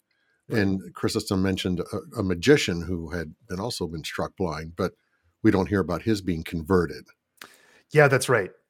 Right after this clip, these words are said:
Speaker 1: right, see, right, Elymas, um, was this, uh, sorcerer who, uh, lost his sight, um, kind of in a similar event, uh, it, all, it recorded in Acts. Um, but it caused someone else to convert, but it didn't cause the sorcerer himself to,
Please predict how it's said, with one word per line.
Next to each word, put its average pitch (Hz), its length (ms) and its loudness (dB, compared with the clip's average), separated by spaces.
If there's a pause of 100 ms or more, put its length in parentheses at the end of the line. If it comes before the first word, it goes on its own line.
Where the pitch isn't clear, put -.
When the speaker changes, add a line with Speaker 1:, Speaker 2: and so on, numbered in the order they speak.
(360)
Speaker 1:
right, 127 320 2
see, - 240 -2
right, 127 200 0
Elymas, 131 600 -2
um, 104 520 -4 (280)
was 110 160 -8
this, 113 240 -4
uh, 107 300 -4
sorcerer 113 640 -2
who, 101 640 -8
uh, 104 140 -4
lost 107 400 -2
his 110 160 -8
sight, 101 460 -4 (520)
um, 101 540 2 (580)
kind 156 160 4
of 131 60 4
in 117 80 2
a 107 40 2
similar 107 420 0
event, 95 420 -4 (140)
uh, 92 300 -8 (140)
it, - 280 -14
all, 113 200 0
it 113 80 -4
recorded 110 320 -2
in 98 120 -2
Acts. - 440 -6 (560)
Um, 110 260 2
but 107 380 4
it 127 140 0
caused 131 240 4
someone 113 200 0
else 110 180 -2
to - 80 -12
convert, 98 440 -6
but 110 120 -8
it 101 80 -6
didn't 110 220 -4
cause 101 260 -4
the 98 80 -8
sorcerer 101 380 -6
himself 95 440 -6
to, 78 300 -6